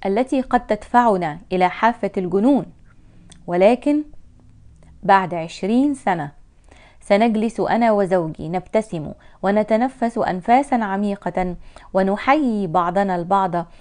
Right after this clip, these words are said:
على العمل الرائع الذي قمنا به، ونسجد شكرا لله أن رزقنا هذين الطفلين الرائعين. ولكننا أيضا سنجلس وحدنا دون أن يشعر أحدنا بالحنق تجاه الآخر،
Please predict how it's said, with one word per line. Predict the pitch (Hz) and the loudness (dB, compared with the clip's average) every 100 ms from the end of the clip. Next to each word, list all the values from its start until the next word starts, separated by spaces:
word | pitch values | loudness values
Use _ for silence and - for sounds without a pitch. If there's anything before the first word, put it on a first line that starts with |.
| - - | -20 -4
على | 185 185 | 0 0
العمل | 175 220 247 202 | 0 2 2 2
الرائع | 175 190 202 175 175 | 0 0 0 0 -4
الذي | 180 202 196 | -2 -2 -2
قمنا | 180 - 254 226 180 | -4 0 2 2 -2
به، | 170 175 180 165 - - | -4 -4 -6 -6 -14 -10
ونسجد | 175 190 262 202 190 180 | -2 0 0 0 -2 -4
شكرا | - 254 208 175 | -4 -6 -4 -6
لله | 170 165 170 185 185 185 175 - - - | -6 -4 -2 -2 -2 -8 -8 -16 -12 -4
أن | 208 | -2
رزقنا | 185 180 180 - 233 208 | -2 -2 -6 -2 0 0
هذين | 180 226 226 196 185 170 | 0 0 2 0 -2 -6
الطفلين | - 175 - 180 175 | -8 -10 -4 -4 -4
الرائعين. | 165 180 180 - - - 160 - _ - - - - - - - - - - - - | -4 -4 -4 -6 -10 -14 -18 -20 _ -20 -20 -20 -20 -20 -20 -20 -20 -20 -20 -20 2
ولكننا | 226 302 320 294 277 269 - | 6 6 6 4 4 2 4
أيضا | 254 208 160 156 - - - | 2 2 -4 -6 -16 -20 -20
سنجلس | - 185 220 269 277 277 233 | -4 0 2 2 2 0 2
وحدنا | 208 - 165 165 156 156 - - - - | 2 0 -4 -4 -6 -14 -20 -20 -20 -4
دون | 196 262 | 2 4
أن | 247 190 190 | 2 0 -2
يشعر | 220 214 196 208 | -2 0 2 0
أحدنا | - - 175 220 269 240 | -2 -6 -2 0 2 0
بالحنق | 190 185 - 220 220 220 | 0 -4 -4 -4 -2 -6
تجاه | 208 165 185 196 | -6 0 2 2
الآخر، | 190 - 214 - - - | -2 2 2 2 -10 -16